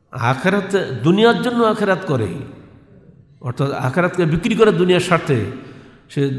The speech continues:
দুনিয়াও পায় না, আখিরাতও পায় না। সাবধান, যারা শিক্ষক এসছেন আজকে প্রশিক্ষণে, তারা অধিকাংশ পরে আলেম। তাদেরকেও বলছি, ছাত্র গড়েন,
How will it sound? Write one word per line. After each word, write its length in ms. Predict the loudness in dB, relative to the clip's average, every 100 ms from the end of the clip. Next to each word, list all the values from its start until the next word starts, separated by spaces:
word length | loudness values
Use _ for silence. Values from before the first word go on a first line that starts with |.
| -8 -14 -14 -6
দুনিয়াও 440 | -2 2 4 2
পায় 120 | 2 0
না, 240 | 0 -2
আখিরাতও 340 | -2 -2 0
পায় 200 | -2 -2
না। 120 | -6 -10 -16 -18 -16 -16 -18 -20 _ -12
সাবধান, 520 | -4 -2 0 0 -2 -6 -18 -20 -20 -20 _ _ -10
যারা 180 | -6 -6
শিক্ষক 400 | -4 -6 -2 0
এসছেন 300 | -2 -2 -4
আজকে 180 | -4 -4
প্রশিক্ষণে, 640 | -6 -8 -6 -2 -2 -2 -6 -16 -20 -20 -20 _ -6
তারা 180 | -2 -2
অধিকাংশ 380 | -2 -2 -4 -4
পরে 120 | -6 -4
আলেম। 360 | -4 -2 -4 -6 -12 -20 -20 -20 _ _ _ _ _ _ _ _ _ _
তাদেরকেও 400 | -6 -4 -2 0
বলছি, 480 | 0 0 0 0 0 -2 -10 -18 -20 -20 -20 -20 -20 _
ছাত্র 540 | -10 -6 -6 -2 -2
গড়েন, 400 | 0 2 4 4